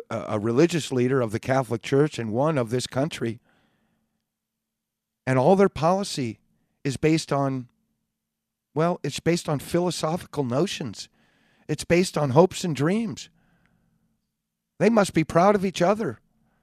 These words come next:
It's, in fact, Obama must be thinking, "Isn't that amazing? Just when I need a little help getting the rest of my agenda,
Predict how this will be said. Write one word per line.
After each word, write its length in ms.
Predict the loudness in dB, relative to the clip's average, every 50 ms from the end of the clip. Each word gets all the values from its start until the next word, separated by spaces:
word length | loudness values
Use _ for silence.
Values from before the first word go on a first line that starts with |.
| _ _ _ _ _ _ _ _ -10
It's, 160 | -8 -8 -10 -14 _ -20 _ -16 -16 -16 _ -8
in 80 | -6 0
fact, 240 | 2 2 2 4
Obama 600 | 2 2 4 4 4 4 2 2 0 -2 -4 -6 -6
must 280 | 0 2 2 2 2 2
be 120 | -4 -2
thinking, 440 | 0 0 0 0 0 0 -2 -2 -4 _ _ _ _ _ _ _ _ _ 0
"Isn't 360 | 0 0 0 0 -4 -6 -6
that 240 | -6 -6 -2 0 0
amazing? 560 | 0 0 0 0 0 -2 -2 -4 -6 -8 -10 -10
Just 440 | -6 0 0 0 0 0 -4 _ -20 _ _ _ -10 -2
when 140 | 0 0 2
I 120 | 2 0
need 300 | 0 0 2 4 4 2
a 60 | 2
little 380 | 0 -4 0 0 2 2 2 0
help 360 | 0 0 0 0 0 -2 -4 -8
getting 240 | -6 -2 -2 -2
the 100 | -2 -2
rest 480 | -2 -4 -2 0 0 0 -2 -2 -6 -10
of 120 | -10 -10
my 220 | -8 -6 -6 -6 -6
agenda, 640 | -6 -8 -8 -8 -8 -6 -6 -6 -8 -10 -12 -14